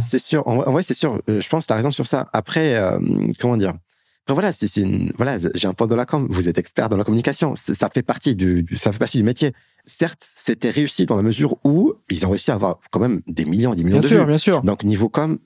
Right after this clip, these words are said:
Speaker 1: c'est bien joué.
Speaker 2: Après, encore, tu connais,
Speaker 1: Voilà.
Speaker 2: hein, entre les vues et le, le, le ratio négatif
Speaker 1: Exactement.
Speaker 2: positif, c'est un peu comme Combini, hein. Combini, euh,
Speaker 1: Exactement. En vrai, je, je te rejoins sur ça. Après, euh, pour le, comment dire, pour son passage, euh, parce que tu vois, ça, par exemple, hier, j'étais sur, euh, du coup, euh,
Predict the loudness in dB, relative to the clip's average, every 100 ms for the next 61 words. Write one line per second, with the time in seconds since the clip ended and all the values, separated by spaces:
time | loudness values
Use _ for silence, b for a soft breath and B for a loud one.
0 | _ -8 -4 2 2 4 4 4 2 2
1 | 0 0 2 4 4 2 2 2 4 4
2 | 4 4 4 4 4 6 6 4 4 4
3 | 6 6 4 2 -2 0 2 2 0 2
4 | 4 4 4 4 4 2 0 2 0 2
5 | 4 4 4 4 4 4 4 4 4 4
6 | 4 4 2 0 -2 0 0 0 0 0
7 | 0 -2 0 0 -2 -2 -4 -2 -4 -4
8 | -2 0 0 0 -2 0 0 2 2 2
9 | 0 0 0 0 0 -2 -2 -2 -4 -8
10 | _ -2 0 0 0 0 -2 0 0 0
11 | -2 -6 -10 -10 -6 -4 -4 -2 -2 0
12 | 0 -2 b b b _ 0 2 2 0
13 | 0 0 0 0 2 2 0 -2 -4 -2
14 | -2 -2 0 2 2